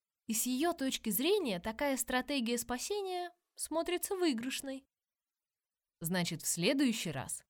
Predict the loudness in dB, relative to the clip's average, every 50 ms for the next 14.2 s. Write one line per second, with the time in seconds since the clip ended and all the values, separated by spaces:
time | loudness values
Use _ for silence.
0 | _ _ _ _ _ _ -4 -2 0 2 2 2 2 2 0 0 2 2 2 2
1 | 0 0 -2 0 2 4 4 4 2 0 -2 -2 -6 -10 -16 _ _ _ _ _
2 | -2 0 0 0 0 0 0 0 0 0 -2 -4 -8 -12 _ _ _ _ _ 0
3 | 4 4 4 4 2 -2 -6 -6 -2 -2 2 2 4 4 4 4 4 4 4 4
4 | 2 2 2 0 -2 -2 -4 -4 -2 -2 0 2 2 4 2 2 0 0 -2 0
5 | 0 0 0 2 2 2 2 2 0 -4 -8 -16 _ _ _ _ _ _ _ _
6 | _ _ _ _ _ _ _ _ _ _ _ _ _ _ _ -4 -2 0 0 2
7 | 2 2 2 2 0 -2 -4 -8 _ _ _ _ _ _ -6 -2 0 0 2 2
8 | 2 0 0 0 0 0 0 0 0 -2 -2 -2 -2 -2 -2 -2 0 0 0 0
9 | 0 0 0 -2 -2 -2 -6 -8 -10 -10 -12 -14 _ _ _ _ _ _ _ _
10 | _ _ _ _ _ _ _ _ _ _ _ _ _ _ -2 2 2 2 2 0
11 | -2 -4 -2 -2 -2 -2 -2 -4 -6 -8 -8 -8 -6 -6 -6 -6 -6 -8 -8 -8
12 | -8 -8 -8 -8 -8 -4 -4 -4 -4 -4 -2 -2 -2 -2 -2 -4 -6 -8 -8 -8
13 | -6 -6 -4 -4 -4 -4 -4 -8 -10 -10 -10 -6 -2 -2 -2 -2 -2 -4 -8 -10
14 | -10 -12 -14